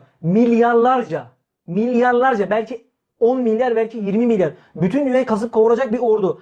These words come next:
Şu anda dünyanın altında, bir dağın altında bu ordu. Toprak altında bu ordu. Şu anda hala yaşıyor.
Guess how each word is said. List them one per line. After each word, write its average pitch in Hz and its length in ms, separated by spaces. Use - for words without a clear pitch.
Şu - 200
anda 254 300
dünyanın 214 360
altında, 208 320
bir 220 180
dağın 208 200
altında 190 320
bu 156 120
ordu. 123 220
Toprak 208 320
altında 160 280
bu 175 160
ordu. 139 200
Şu 226 140
anda 226 240
hala 233 160
yaşıyor. 165 360